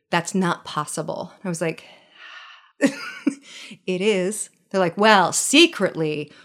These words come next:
one of you's gotta be into the other." I'm like, "Well, that's not, that doesn't have to be part of the factor, right?" It, that's not, that's not,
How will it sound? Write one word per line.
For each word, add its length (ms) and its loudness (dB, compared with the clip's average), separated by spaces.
one 300 10
of 120 6
you's 300 4
gotta 500 12
be 240 8
into 400 8
the 160 4
other." 380 0
I'm 80 -2
like, 180 4
"Well, 240 6
that's 300 0
not, 380 2
that 100 0
doesn't 220 0
have 320 -4
to 80 0
be 160 -2
part 260 -2
of 60 -6
the 80 -6
factor, 560 -10
right?" 320 0
It, 160 -4
that's 260 0
not, 400 0
that's 240 -6
not, 500 0